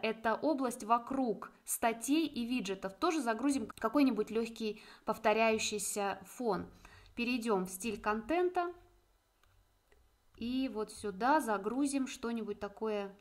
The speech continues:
невзрачное, серенькое. Например, вот этот фон повторяющийся.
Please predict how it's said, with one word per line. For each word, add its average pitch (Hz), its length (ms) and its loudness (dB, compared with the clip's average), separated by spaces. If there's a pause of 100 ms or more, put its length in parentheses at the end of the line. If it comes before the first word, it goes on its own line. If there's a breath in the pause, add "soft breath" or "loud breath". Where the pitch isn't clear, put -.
невзрачное, 214 720 -2
серенькое. 185 840 -2
Например, 226 400 -4
вот 214 180 -4
этот 190 200 -8
фон 175 320 -8 (100)
повторяющийся. 185 840 -6